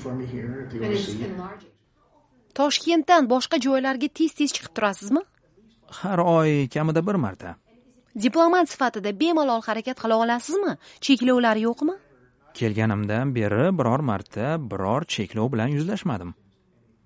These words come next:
Speaker 3: Tashqi ishlar vazirligini sayohat qilayotganingizdan boxabar qilasizmi? Tartib yo'qmi shunday? Oldinlari qo'shimcha cheklovlar bo'lgan, shunday emasmi?
Speaker 4: O'tgan uch yilda hech ko'rmadim.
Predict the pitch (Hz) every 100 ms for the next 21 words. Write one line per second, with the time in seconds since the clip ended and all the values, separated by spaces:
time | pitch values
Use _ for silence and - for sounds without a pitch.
0 | - 277 285 - 294 - 349 285 240 247
1 | 247 247 247 269 294 - 247 254 269 269
2 | 247 240 240 247 233 233 220 202 277 214
3 | 190 208 247 240 - 208 214 - 220 339
4 | - _ - - - - 269 269 262 247
5 | 415 440 339 - 196 170 - - - -
6 | - 262 262 285 311 359 285 269 285 320
7 | 285 285 269 311 339 285 196 175 175 196
8 | 247 285 311 330 - 185 147 _ _ _
9 | _ - 170 - 180 175 156 151 143 135
10 | 139 131 - 131 127 127 139 143 131 160
11 | - - 220 135 90 82